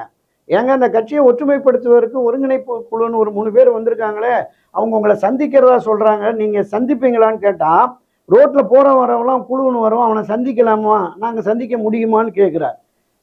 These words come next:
ஜெயஸ்ரீ பிரபாகர், கே சி பழனிசாமி, புரட்சித்தலைவர் எம் ஜி ஆர் காலத்திலிருந்து எம் பி, எம் எல் ஏ-வா இருந்தார். புகழேந்த கட்சிக்காக ஊர் ஊரா போய்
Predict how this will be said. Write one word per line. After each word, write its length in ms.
ஜெயஸ்ரீ 340
பிரபாகர், 520
கே 160
சி 120
பழனிசாமி, 580
புரட்சித்தலைவர் 320
எம் 120
ஜி 120
ஆர் 160
காலத்திலிருந்து 560
எம் 220
பி, 120
எம் 200
எல் 120
ஏ-வா 200
இருந்தார். 360
புகழேந்த 460
கட்சிக்காக 460
ஊர் 260
ஊரா 280
போய் 160